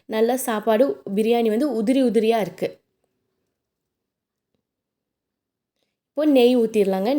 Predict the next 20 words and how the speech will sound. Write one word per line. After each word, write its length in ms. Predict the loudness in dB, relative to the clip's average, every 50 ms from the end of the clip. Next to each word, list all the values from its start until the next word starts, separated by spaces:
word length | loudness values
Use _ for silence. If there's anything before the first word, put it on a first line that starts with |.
| 0
நான் 200 | 0 0 2 2 4
நூறு 180 | 4 6 6 4 2
எம் 140 | 2 0 0 2
எல் 100 | 2 2
நெய் 160 | 2 2 2 2 2 0
மேலே 180 | 0 0 0 0 -2
ஊத்தியிருக்கேன். 540 | -2 -2 -2 -4 -4 -4 -4 -4 -4 -4 -4 -6 -10 _ _ _ _ _ _ _ _ _ _ _ _ _ _ _ _ _ _ _ _ _ _ _ _ _ _ _ _ _ _ _ _ _
இப்போ 220 | _ _ -8 -4 -2 -2
ம-, 100 | -2 -4 -6 -2 2 4
நெய் 180 | 6 6 6 6 4
ஊத்துனதுனால 600 | 6 4 6 6 6 4 6 4 4 4 4 4 4 4 4 2 0 0 2
ஒரு 120 | 2 2 4
அஞ்சு 200 | 2 2 2 4 2 2
நிமிஷம், 260 | 2 0 -2 0 0 0
பத்து 180 | 0 2 0 2
நிமிஷம் 280 | 2 2 0 0 2 2
நம்ம 160 | 2 2 2 2
தம்முக்கு 300 | 2 4 4 2 2 0 -4
அப்படியே 200 | 0 0 0 0 0
விட்டுறலாம். 460 | -2 -6 -6 -4 -4 -2 -2 -4 -6